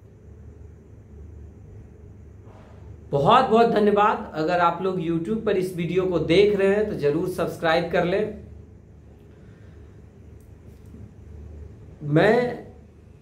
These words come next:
experience को लेकर के mainly यह बातें कही है, क्योंकि कई लोगों के मन में, कई साथियों के मन में इस बात को लेकर के संशय था।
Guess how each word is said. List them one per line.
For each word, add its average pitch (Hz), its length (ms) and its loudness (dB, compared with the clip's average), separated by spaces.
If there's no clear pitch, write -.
experience 208 720 4
को 220 120 6
लेकर 208 300 2
के 202 140 0
mainly 185 440 -2
यह 180 140 0
बातें 156 420 -2
कही 180 280 2
है, 208 160 2
क्योंकि 165 340 -8
कई 202 240 2
लोगों 185 420 2
के 196 120 4
मन 180 200 0
में, 196 220 0
कई 175 160 -2
साथियों 170 440 0
के 190 100 -6
मन 165 180 0
में 170 120 -2
इस 165 140 -6
बात 156 340 0
को 156 60 -2
लेकर 147 320 -2
के 170 100 -6
संशय 156 560 -4
था। 165 300 -10